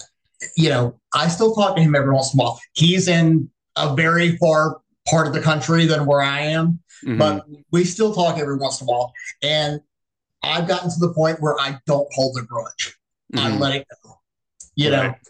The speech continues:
Speaker 1: So I've moved on at this point.
Speaker 2: Right.
Speaker 1: So I don't want anybody that may know who we're talking about to go and,
Speaker 2: Oh.
Speaker 1: you know, attack him. But, you know,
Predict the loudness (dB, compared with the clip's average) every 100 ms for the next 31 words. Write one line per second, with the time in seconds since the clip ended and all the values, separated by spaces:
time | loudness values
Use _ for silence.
0 | _ _ -20 _ _ _ _ -6 0 0
1 | 2 0 -2 -6 _ _ _ _ -6 -4
2 | -2 0 0 0 0 0 2 -2 -2 -2
3 | -2 -2 0 0 0 -2 -4 -6 -6 -4
4 | -4 -6 -4 -4 -2 -2 0 0 -2 -6
5 | -6 -4 -2 -4 -8 _ _ _ 0 2
6 | 4 2 0 0 0 -2 -2 0 -2 0
7 | -2 -4 -4 -2 0 0 -2 -4 -6 -6
8 | -10 -14 _ _ _ _ _ _ -8 -2
9 | 0 0 0 -8 -12 _ -6 -4 -4 -4
10 | -4 -2 -2 -2 -6 -14 -20 _ _ _
11 | -2 0 0 -2 -12 -18 -20 _ 0 0
12 | 0